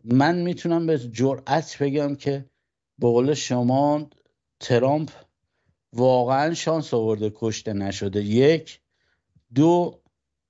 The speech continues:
همه منتظر این بودن که مثلاً بمیره، چون این همه، اه، رعایت نکردن پروتکل برای یه تیم حرفه‌ای یعنی مرگ. تک تک اون نفراتی که اونجا بودن، سرتیم حفاظت، اینا،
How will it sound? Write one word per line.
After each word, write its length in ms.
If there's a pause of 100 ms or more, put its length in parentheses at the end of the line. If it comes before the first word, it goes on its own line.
(220)
همه 320
منتظر 520
این 300
بودن 300
که 140
مثلاً 420
بمیره، 540 (220)
چون 280 (320)
این 240
همه، 420 (280)
اه، 140 (500)
رعایت 380
نکردن 520
پروتکل 560
برای 260
یه 80
تیم 420 (360)
حرفه‌ای 400
یعنی 260
مرگ. 380 (440)
تک 240
تک 280
اون 200
نفراتی 560
که 100
اونجا 260
بودن، 240
سرتیم 520
حفاظت، 500
اینا، 260